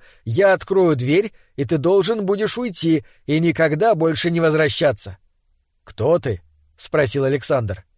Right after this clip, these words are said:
"Я госпожа", ответила она. "У меня нет другого имени". "Где ты?" спросил Александр, ибо ее голос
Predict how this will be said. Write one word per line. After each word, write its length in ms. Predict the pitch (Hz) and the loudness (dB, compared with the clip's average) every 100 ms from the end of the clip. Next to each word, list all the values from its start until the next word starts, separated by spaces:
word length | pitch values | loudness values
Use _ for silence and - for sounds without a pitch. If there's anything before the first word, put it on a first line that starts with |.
| _ _ _ _ _ | _ _ _ _ _
"Я 260 | 170 226 208 | 0 2 2
госпожа", 680 | 202 - 214 190 143 104 - _ - | 0 0 0 0 0 -4 -8 _ -8
ответила 580 | 117 127 117 123 135 | -4 -2 -2 0 0
она. 240 | 135 113 - _ _ _ _ | 0 -2 -8 _ _ _ _
"У 100 | 202 | -2
меня 340 | 220 226 226 | 0 0 0
нет 260 | 233 247 143 | 0 0 0
другого 460 | 151 147 160 156 160 | -2 0 2 2 2
имени". 460 | 151 143 143 143 _ _ _ _ _ - | 2 0 -6 -10 _ _ _ _ _ -10
"Где 400 | 110 104 175 220 | -6 0 2 2
ты?" 220 | 135 95 _ | 0 -6 _
спросил 460 | - - 151 135 143 | -12 -2 -2 0 2
Александр, 580 | 139 117 196 196 190 - - _ | 0 0 0 2 0 -2 -18 _
ибо 220 | 143 143 | -2 0
ее 200 | 139 131 | 2 2
голос 340 | 147 202 208 | 2 2 0